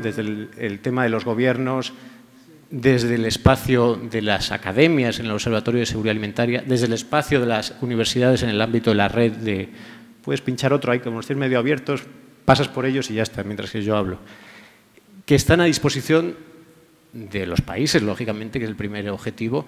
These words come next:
están a disposición de las redes de expertos, están a disposición de los propios, eh, españoles y que han sido generados gracias a la cooperación española.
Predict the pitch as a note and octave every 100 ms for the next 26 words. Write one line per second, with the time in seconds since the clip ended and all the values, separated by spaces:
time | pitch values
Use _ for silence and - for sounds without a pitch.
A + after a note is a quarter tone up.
0 | - - - - C3 D3 C3 A#2 A2 A#2
1 | A2 G2+ B2 A#2 G2+ A#2+ B2+ A2+ A2 -
2 | A#2+ D#3+ C#3 - D3 D3 - A2 G#2 A#2+
3 | A#2+ G#2+ - A2 - A2+ G#2 A2+ - -
4 | A2 - A2+ - A2 C3 C#3 - - -
5 | - - - D#3+ D#3 D3+ - F#3+ F3+ C#3+
6 | B2+ C#3+ E3+ F3 - - - - - C3+
7 | B2 C3+ D#3 C#3+ G#2+ A2 A2+ A2 B2+ A2+
8 | - A#2 A#2 G2+